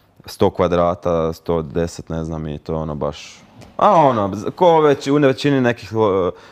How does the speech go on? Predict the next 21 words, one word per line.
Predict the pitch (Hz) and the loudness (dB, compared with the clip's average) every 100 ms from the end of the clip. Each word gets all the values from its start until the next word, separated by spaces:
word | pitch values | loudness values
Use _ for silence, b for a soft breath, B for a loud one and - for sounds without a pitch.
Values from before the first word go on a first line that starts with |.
| B | B
manjih | 113 113 101 | 0 2 2
gradova, | 107 101 92 80 | 2 2 2 -4
kužiš, | 80 90 87 85 - - _ _ _ _ b b b b b b b b _ _ - - _ | -4 -6 -6 -8 -10 -20 _ _ _ _ b b b b b b b b _ _ -20 -20 _
loše. | 101 92 92 - 90 - | -2 -2 -2 -10 -14 -4
I | 104 | 4
ovo | 107 113 | 6 6
će | 131 | 4
biti | 127 - | 2 4
premija, | 135 113 92 | 4 4 2
razumiješ, | 90 98 101 95 - | 0 0 0 0 0
ovo, | 92 92 | 0 2
ono, | 90 90 | 0 -2
da | 87 | -4
sam | - 92 | -4 0
u | |
Zagrebu | 98 104 104 | 2 2 0
otvorio, | 90 98 92 | -2 -2 0
ne | 87 | -2
bi | 82 | -6
se | - | -10
postidilo. | - 90 87 82 78 82 | -16 -12 -8 -6 -6 -10